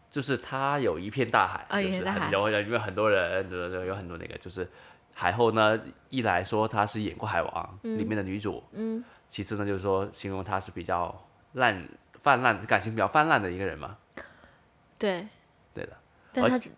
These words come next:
Speaker 2: 长得很漂亮。
Speaker 1: 嗯。确实是长得很漂亮。
Speaker 2: 真的长得很漂亮。
Speaker 1: 其实在看《海王》的时候，我就觉得这个女的长得好漂亮，
Speaker 2: 对，对，对。
Speaker 1: 当时就有这个觉得，感觉了。
Speaker 2: 嗯。
Speaker 1: 后来查了一下，哦，诶，是，好像是，当时也是前妻了。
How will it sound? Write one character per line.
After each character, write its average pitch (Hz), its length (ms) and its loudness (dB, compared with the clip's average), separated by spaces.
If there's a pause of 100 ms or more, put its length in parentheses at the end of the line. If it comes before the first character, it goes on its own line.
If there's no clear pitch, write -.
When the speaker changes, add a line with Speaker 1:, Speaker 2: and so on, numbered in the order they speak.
(260)
Speaker 2:
长 196 140 -2
得 175 60 0
很 175 100 -4
漂 175 160 -4
亮。 165 160 0
Speaker 1:
嗯。 - 160 2 (400)
确 - 340 2
实 - 360 -2
是 - 160 -6
长 - 60 -6
得 92 80 0
很 - 40 -12
漂 285 120 0
亮。 294 40 2
Speaker 2:
真 330 100 2
的 - 60 0
长 208 160 8
得 214 80 2
很 180 160 0
漂 202 220 0
亮。 170 120 0
Speaker 1:
其 135 60 0
实 156 80 4
在 165 140 6
看 156 200 2
《海 131 160 2
王》 92 160 0
的 104 60 -2
时 101 100 -4
候， 104 60 2
我 92 100 0
就 104 60 0
觉 98 140 -2
得 95 100 -2
这 98 100 -2
个 113 80 0
女 98 120 -2
的 90 100 -6
长 87 160 -6
得 92 80 -8
好 85 160 -4
漂 92 220 -2
亮， 90 260 -2
Speaker 2:
对， 208 240 6
对， - 20 -2
对。 - 0 -
Speaker 1:
当 165 80 -2
时 165 120 -4
就 - 300 -8
有 87 40 -6
这 98 60 -6
个 95 80 -8
觉 95 160 -10
得， - 120 -14 (200)
感 87 180 -8
觉 76 140 -10
了。 - 180 -14 (140)
Speaker 2:
嗯。 175 360 -10
Speaker 1:
后 127 140 4
来 98 140 8
查 95 180 0
了 101 80 4
一 - 20 2
下， 95 140 0
哦， 98 60 6
诶， 135 100 2
是， 143 240 -4 (500)
好 98 120 -12
像 104 100 -12
是， 98 240 -8
当 127 220 -6
时 117 120 -6
也 98 40 -4
是 104 200 -8
前 87 300 -10
妻 104 160 -8
了。 95 160 -6